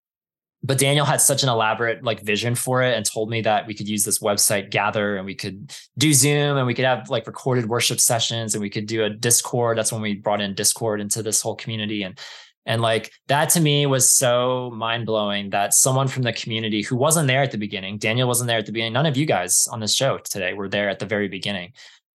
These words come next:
Um, but that people joining us along the way would, like, have ideas and contribute and be part of leadership and and, like, offer something distinct. Like, I think we'll do virtual retreats as long as I'm here and involved. Like, I think we'll keep doing those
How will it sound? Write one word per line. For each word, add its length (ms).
Um, 320
but 140
that 260
people 380
joining 420
us 160
along 300
the 80
way 460
would, 320
like, 200
have 200
ideas 540
and 220
contribute 580
and 160
be 100
part 240
of 120
leadership 600
and 380
and, 160
like, 280
offer 280
something 420
distinct. 420
Like, 160
I 80
think 200
we'll 100
do 160
virtual 340
retreats 720
as 120
long 160
as 100
I'm 220
here 320
and 120
involved. 420
Like, 100
I 80
think 160
we'll 80
keep 200
doing 260
those 340